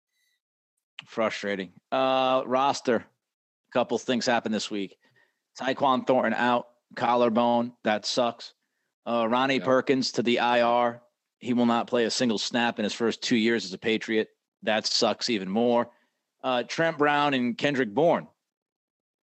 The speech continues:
Speaker 1: Trent Brown, not too surprising because, as you've mentioned, he's had some things in the past.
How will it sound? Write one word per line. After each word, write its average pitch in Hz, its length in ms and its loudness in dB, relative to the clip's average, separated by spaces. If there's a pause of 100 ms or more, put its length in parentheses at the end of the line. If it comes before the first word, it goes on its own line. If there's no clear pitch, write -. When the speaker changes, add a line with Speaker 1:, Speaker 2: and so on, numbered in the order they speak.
(140)
Speaker 1:
Trent 208 220 0
Brown, 180 340 2
not 165 220 0
too 165 220 2
surprising 151 600 0
because, 123 200 -2
as 127 180 0
you've 120 120 -2
mentioned, 127 320 -2
he's 120 160 -2
had 120 280 -2
some 120 120 -6
things 120 220 -4
in 117 60 -6
the 117 200 -4
past. 117 360 -4